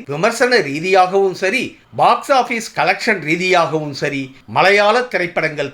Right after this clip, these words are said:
தமிழ்நாட்டில் வெற்றிகரமாக ஓடிக்கொண்டிருக்கிறது. குறிப்பாக மஞ்சுமல்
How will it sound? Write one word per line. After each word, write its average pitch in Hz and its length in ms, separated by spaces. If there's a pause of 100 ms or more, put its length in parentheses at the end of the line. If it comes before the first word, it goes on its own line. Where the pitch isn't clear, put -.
தமிழ்நாட்டில் 160 640 (280)
வெற்றிகரமாக 180 760 (100)
ஓடிக்கொண்டிருக்கிறது. 151 960 (240)
குறிப்பாக 202 520 (280)
மஞ்சுமல் 208 460